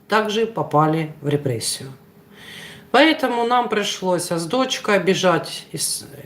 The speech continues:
из своей земли, со своей страны, э, пока не будет, э, ситуация не стабилизируется.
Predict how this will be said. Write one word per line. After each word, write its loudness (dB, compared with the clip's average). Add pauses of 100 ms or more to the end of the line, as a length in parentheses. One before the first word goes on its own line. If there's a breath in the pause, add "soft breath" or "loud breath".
(120)
из 2
своей 4
земли, 2
со -2
своей 0
страны, 2 (800 loud breath)
э, -2
пока 4
не 2
будет, 0 (240)
э, -10
ситуация 2
не 2
стабилизируется. 0